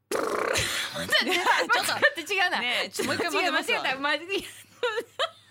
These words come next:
Speaker 1: た。
Speaker 2: ね、あの、できないのかな？もしかして。
Speaker 1: もうやる、
Speaker 2: ちょっと自分でいきます？
Speaker 1: やる、やる、やる。
Speaker 2: いけるほどできます？
Speaker 1: やる。
Speaker 2: 一回練習してください。やる前に。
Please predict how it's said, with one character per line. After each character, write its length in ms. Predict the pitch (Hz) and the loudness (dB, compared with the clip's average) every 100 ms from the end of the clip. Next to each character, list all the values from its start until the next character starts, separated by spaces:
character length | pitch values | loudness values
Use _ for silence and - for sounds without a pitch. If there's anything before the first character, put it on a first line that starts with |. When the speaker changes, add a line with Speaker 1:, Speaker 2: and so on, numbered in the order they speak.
| _ _ _ _ | _ _ _ _
Speaker 1:
た。 40 | 220 | -8
Speaker 2:
ね、 220 | 226 170 | -6 -6
あ 100 | - | -6
の、 280 | 214 214 196 | -8 -8 -8
で 160 | 202 302 | -6 -4
き 40 | 587 | -2
な 100 | 453 | -2
い 160 | 269 240 | -2 -4
の 140 | 202 | -6
か 120 | 175 | -6
な？ 200 | 180 262 | -2 -4
も 100 | 359 247 | -4 -6
し 80 | |
か 40 | 214 | -6
し 60 | |
て。 100 | 392 | -4
Speaker 1:
も 60 | 403 | -4
う 80 | 339 | -2
や 100 | 339 | -2
る、 60 | |
Speaker 2:
ち 80 | 208 | -2
ょ 20 | |
っ 20 | 294 | -2
と 80 | |
自 0 | |
分 0 | |
で 60 | 330 | 0
い 20 | |
き 80 | 269 | -2
ま 80 | 339 | -2
す？ 80 | 254 | -4
Speaker 1:
や 60 | 247 | -4
る、 60 | |
や 40 | 294 | -2
る、 60 | |
や 40 | 330 | 0
る。 0 | |
Speaker 2:
い 0 | |
け 0 | |
る 120 | 359 | 0
ほ 60 | |
ど 120 | 339 339 | 0 -2
で 120 | 254 | -2
き 80 | 359 | -4
ま 80 | |
す？ 100 | 254 | -4
Speaker 1:
や 80 | 180 | -6
る。 260 | 240 240 349 | -6 -8 -4
Speaker 2:
一 40 | |
回 100 | 480 | -2
練 140 | 453 466 | -2 -2
習 100 | 453 | -2
し 40 | |
て 120 | 427 - | -4 -6
く 140 | - | -6
だ 80 | 330 | -6
さ 80 | 415 | -8
い。 200 | - 214 | -10 -10
や 80 | 196 | -8
る 40 | |
前 120 | |
に。 80 | 190 | -10